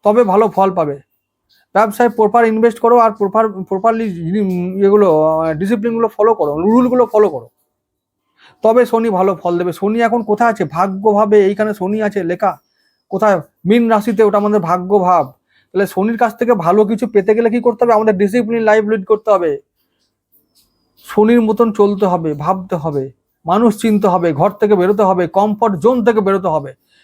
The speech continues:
তবে শনি আমাদের ভালো কিছু করে দিয়ে যাবে। আর শনিই পারে রাজা করতে, দেবগুরু পারবে না, তার কোনো ক্ষমতা নাই। শনির হতে পারে দেড়টা ঠ্যাং, কিন্তু শনিই পারে রাজা করতে, রাহুই পারে, তাই ওদের থেকে মুখ ফিরিয়ে লাভ নাই।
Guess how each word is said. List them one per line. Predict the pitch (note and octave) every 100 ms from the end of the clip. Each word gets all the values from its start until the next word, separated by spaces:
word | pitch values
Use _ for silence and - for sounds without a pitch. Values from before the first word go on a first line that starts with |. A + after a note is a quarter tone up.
| _
তবে | B3+ C4
শনি | B3+ A#3 A#3
আমাদের | A3 G#3+ G3+
ভালো | F3 D#3 F3+ F3+
কিছু | - E3 F#3
করে | F3
দিয়ে | D#3+
যাবে। | D#3+ F3
আর | F3
শনিই | F#3+ A3 C4
পারে | G#3+ A#3 A#3
রাজা | G#3+ A3
করতে, | A3 - G#3+ E3
দেবগুরু | D3 G3 F#3 A3+
পারবে | G#3 G3+ A3+
না, | C4 B3 D#3+ _ _ -
তার | F#3+
কোনো | G#3+
ক্ষমতা | F#3+ G#3
নাই। | G3+ F3 B2+ _ _ _ _ _
শনির | G3+ A3+
হতে | F#3+ G#3
পারে | A#3+ A#3
দেড়টা | G#3+ G#3
ঠ্যাং, | G3 F#3 C3 - _ _ _ _ _ F3+
কিন্তু | D#3+
শনিই | - G3+ A#3 B3+
পারে | A#3+ G3+
রাজা | F3+ E3
করতে, | D3+ C#3 D3+
রাহুই | D3+ D#3+ F3+ C4+
পারে, | A3 F#3 C#3 - _
তাই | G3
ওদের | G#3 A3
থেকে | A3 A3
মুখ | C4 B3
ফিরিয়ে | C4 A#3+ G#3+
লাভ | F#3
নাই। | E3 C3